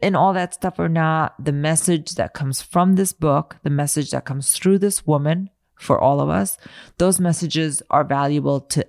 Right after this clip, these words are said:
everyone, regardless of your religion, regardless of what you believe in and what you don't, and regardless of where you are in your life or how old you are. And I, I think it really just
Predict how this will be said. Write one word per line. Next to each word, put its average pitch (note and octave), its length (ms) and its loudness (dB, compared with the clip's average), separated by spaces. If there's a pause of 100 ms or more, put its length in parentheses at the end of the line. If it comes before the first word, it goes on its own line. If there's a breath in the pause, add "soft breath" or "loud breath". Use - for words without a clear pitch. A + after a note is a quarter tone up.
(140)
everyone, C#3+ 640 0
regardless C#3+ 580 -2
of C#3 380 -2 (320 loud breath)
your C#3 140 4
religion, D#3 680 2 (240)
regardless C3 480 -4
of C#3 100 -12
what A2+ 120 -12
you C3 120 -2
believe F3 420 2
in F3+ 200 -2
and A2+ 180 -4
what - 140 -10
you F#2+ 100 -10
don't, F3 600 -2
and C3 180 -2
regardless C#3 600 -2 (100)
of C#3 380 -2 (360 soft breath)
where D#3+ 200 4
you D3+ 200 2
are C#3 160 -2
in C3+ 80 -10
your D3 140 -8
life C3 380 -2
or B2+ 100 -2
how C3 180 0
old C3 240 -2
you - 160 -4
are. - 340 -2 (160)
And C#3+ 200 -4
I, F2+ 140 -4
I B2+ 260 0
think F3+ 240 0
it - 60 2
really D3 260 0
just - 260 -8